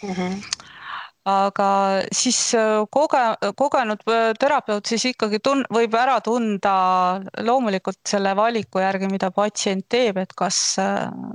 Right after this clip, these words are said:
Speaker 2: mis meeleolus ta parajasti on. Äh, et jah, et see pigem on, tuleb nagu koostööst jälle, kui sa õpid inimest tundma, siis,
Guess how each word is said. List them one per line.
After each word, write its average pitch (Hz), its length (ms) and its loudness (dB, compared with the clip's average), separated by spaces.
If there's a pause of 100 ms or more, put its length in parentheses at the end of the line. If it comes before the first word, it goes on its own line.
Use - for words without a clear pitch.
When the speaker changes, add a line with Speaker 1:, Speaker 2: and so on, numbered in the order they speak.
Speaker 2:
mis 202 280 -2
meeleolus 214 540 0
ta 196 100 0
parajasti 202 580 0
on. 220 180 0 (1800)
Äh, 208 400 -4 (440)
et 175 120 -6 (100)
jah, 220 220 0
et 226 160 -4
see 247 160 0
pigem 254 320 0
on, 208 180 -2 (140)
tuleb 247 320 0
nagu 202 300 -2
koostööst 214 800 0
jälle, 208 220 0
kui 196 140 -4
sa 220 140 2
õpid 220 240 -2
inimest 208 420 -2
tundma, 220 400 2
siis, - 260 -2